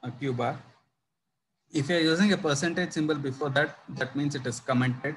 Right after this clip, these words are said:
okay? It will not, uh, execute, okay? Those lines which has a percentage symbol in the beginning will not execute. So what are the things that you will get if you execute this program?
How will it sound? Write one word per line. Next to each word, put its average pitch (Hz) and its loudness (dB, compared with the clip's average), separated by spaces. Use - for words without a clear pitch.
okay? 131 -4
It 135 -2
will 139 -6
not, 127 0
uh, 123 0
execute, 120 -4
okay? 143 -4
Those 135 -2
lines 131 -2
which 131 -8
has 139 4
a 135 -4
percentage 131 -4
symbol 123 -4
in 147 0
the 127 4
beginning 127 0
will 123 0
not 127 0
execute. 113 -8
So 135 0
what 151 2
are 170 4
the 170 0
things 156 4
that 147 0
you 139 2
will 127 0
get 147 2
if 127 -4
you 143 0
execute 131 -4
this 131 -4
program? 135 0